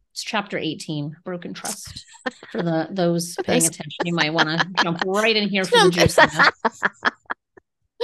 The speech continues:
Speaker 2: <laughs> Yeah. And,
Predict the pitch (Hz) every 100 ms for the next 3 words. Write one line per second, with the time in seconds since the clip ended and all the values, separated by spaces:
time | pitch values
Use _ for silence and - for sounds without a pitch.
0 | 539 _ _ - - - - 370 359 -
1 | - 226 - - - - 170 - 202 -
2 | - 214